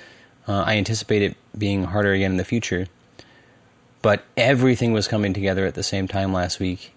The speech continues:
And every day from the time I went, woke up at, like, eight A M to the time I went to bed, well after midnight, I was doing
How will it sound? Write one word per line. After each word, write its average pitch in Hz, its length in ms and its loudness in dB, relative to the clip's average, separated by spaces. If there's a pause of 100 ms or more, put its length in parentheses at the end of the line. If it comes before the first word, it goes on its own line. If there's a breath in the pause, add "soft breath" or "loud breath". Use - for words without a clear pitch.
And 98 240 -2 (140)
every 143 320 4
day 110 260 4
from 104 140 -2
the 92 60 -2
time 123 260 0
I 127 80 2
went, 110 180 0
woke 101 240 0
up 120 180 4
at, 101 160 0
like, 95 220 -2
eight 117 200 0
A 127 120 0
M 120 140 2
to 107 80 -2
the 101 80 0
time 113 180 0
I 110 60 0
went 110 140 0
to 107 60 -2
bed, 101 440 0 (180)
well 107 220 4
after 101 380 0
midnight, 98 500 0
I 110 100 -2
was 92 180 -2
doing 92 360 -2